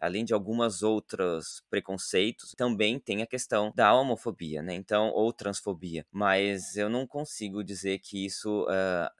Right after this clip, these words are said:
tenha avançado, assim, a ponto de todas as crianças hoje em dia conseguir lidar isso de forma muito facilmente, sabe? Ainda ter muita, hum, transfobia dentro de escolas, né? Ainda deve ter muita homofobia dentro de escola, racismo, enfim. É o que a gente comentou,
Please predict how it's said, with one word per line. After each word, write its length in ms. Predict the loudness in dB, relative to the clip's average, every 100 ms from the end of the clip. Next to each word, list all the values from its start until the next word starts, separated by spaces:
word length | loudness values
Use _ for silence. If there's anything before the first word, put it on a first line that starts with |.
| _
tenha 240 | -2 2
avançado, 600 | 2 0 -4 0 2 2
assim, 280 | -2 -8 -6
a 60 | -4
ponto 320 | -4 -6 -6
de 100 | -10
todas 480 | -4 -2 0 -2 -4
as 140 | -8
crianças 520 | -6 -4 -4 -4 -6
hoje 180 | -6 -6
em 60 | -8
dia 300 | -6 -6 -4
conseguir 380 | -2 -2 0 0
lidar 400 | 2 6 6 6
isso 220 | 0 -6
de 80 | -6
forma 300 | -4 -2 -2
muito 260 | -2 -6
facilmente, 640 | -10 -10 -6 -4 -4 -6 -10
sabe? 340 | -8 -6 -6
Ainda 380 | -4 -4 -4 -6
ter 260 | 0 4 4
muita, 360 | 2 -2 -6 -8
hum, 240 | -8 -10
transfobia 600 | -4 -4 -2 -4 -2 -2
dentro 300 | -2 -4 -8
de 80 | -12
escolas, 720 | -8 2 6 6 4 2 -2
né? 160 | -6 -8
Ainda 220 | -6 -6
deve 180 | -8 -10
ter 140 | -10
muita 360 | -8 -8 -8 -8
homofobia 480 | -10 -10 -10 -8 -8
dentro 280 | -8 -12
de 80 | -16
escola, 540 | -12 -2 2 2 0 -4
racismo, 760 | -8 -12 -10 -8 -8 -8 -10
enfim. 300 | -10 -10 -6
É 60 | -2
o 40 |
que 100 | -2
a 40 | -4
gente 180 | -6 -8
comentou, 540 | -6 -6 -4 -4 -4